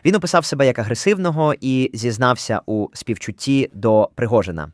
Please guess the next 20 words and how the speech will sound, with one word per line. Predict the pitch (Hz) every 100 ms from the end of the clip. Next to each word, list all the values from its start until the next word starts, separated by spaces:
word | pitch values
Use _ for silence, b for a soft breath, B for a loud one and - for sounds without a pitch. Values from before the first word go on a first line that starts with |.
| -
Тепер, | 120 202 220
розмірковуючи | 123 127 127 123 190 165 147 -
конкретно | 123 113 123 110 110
над | 107 -
Павутиною, | - 98 98 175 208 196 175 170 B B B B
колишній | 127 143 - 131
високопосадовець | 113 117 117 - 107 110 110 104 -
Кремля | - 104 151 175 -
сказав | - 123 107 90
нам: | 87 73 - B B
«Операція | B - 143 180 - 151 131 -
не | 123 131
спричинила | 131 - 113 - 113 110
політичного | 101 107 104 110 - 113 104 -
обговорення | 90 98 139 185 170 156 147
чи | - 110
зміни | 107 123 117
формату | 101 104 107 107 104 104 -
воєнних | 98 104 107 98 95 95
дій. | 101 78